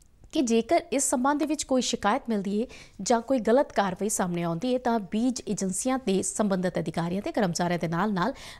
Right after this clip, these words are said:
ਜ਼ਿਲ੍ਹਾ ਅਤੇ ਬਲਾਕ ਪੱਧਰੀ ਖੇਤੀਬਾੜੀ ਅਧਿਕਾਰੀਆਂ ਨੂੰ ਵੀ ਇਸ ਦੇ ਲਈ ਸਿੱਧੇ ਤੌਰ ਤੇ ਜ਼ਿੰਮੇਵਾਰ ਮੰਨਿਆ ਜਾਵੇਗਾ।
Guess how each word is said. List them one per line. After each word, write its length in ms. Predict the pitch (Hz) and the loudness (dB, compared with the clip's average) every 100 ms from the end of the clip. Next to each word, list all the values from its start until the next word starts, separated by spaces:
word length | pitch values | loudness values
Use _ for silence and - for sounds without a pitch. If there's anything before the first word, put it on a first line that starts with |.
| - | 0
ਜ਼ਿਲ੍ਹਾ 360 | 196 262 320 330 220 | 2 2 0 -2 -2
ਅਤੇ 240 | 254 285 - - - - - _ - | -2 -2 -6 -20 -20 -20 -20 _ 2
ਬਲਾਕ 280 | 220 262 320 | 6 6 4
ਪੱਧਰੀ 320 | 262 202 202 277 | -4 -2 -4 -4
ਖੇਤੀਬਾੜੀ 480 | - 220 196 180 196 | -4 -6 -4 -2 -2
ਅਧਿਕਾਰੀਆਂ 440 | 190 175 175 170 165 | -2 -2 -4 -4 -4
ਨੂੰ 160 | 165 160 | -4 -2
ਵੀ 80 | 330 | -2
ਇਸ 180 | 311 214 | 0 0
ਦੇ 80 | 196 | 0
ਲਈ 160 | 185 262 - - | -2 -2 -6 -6
ਸਿੱਧੇ 300 | - 302 370 | 0 4 4
ਤੌਰ 220 | 269 170 | 4 2
ਤੇ 200 | - 220 | 2 -2
ਜ਼ਿੰਮੇਵਾਰ 560 | 226 226 214 160 165 220 | 0 2 2 0 -4 -2
ਮੰਨਿਆ 200 | 254 196 170 | 0 0 -2
ਜਾਵੇਗਾ। 340 | 160 160 - | -4 -6 -6